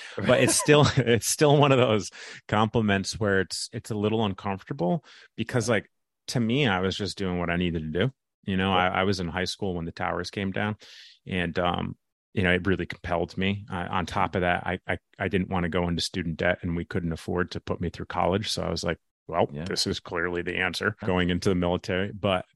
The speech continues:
Speaker 2: before I get into me, I just wanna thank everyone for basically tuning in and giving me the opportunity to explain my perspective on life and business. I'm just honored to be here, and I'm very thankful.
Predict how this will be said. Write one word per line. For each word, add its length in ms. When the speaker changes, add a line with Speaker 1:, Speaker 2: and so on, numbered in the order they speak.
Speaker 2:
before 380
I 80
get 140
into 240
me, 320
I 80
just 240
wanna 160
thank 260
everyone 400
for 460
basically 400
tuning 400
in 320
and 260
giving 260
me 80
the 120
opportunity 720
to 360
explain 720
my 160
perspective 800
on 440
life 340
and 240
business. 560
I'm 240
just 300
honored 420
to 100
be 160
here, 220
and 420
I'm 120
very 240
thankful. 580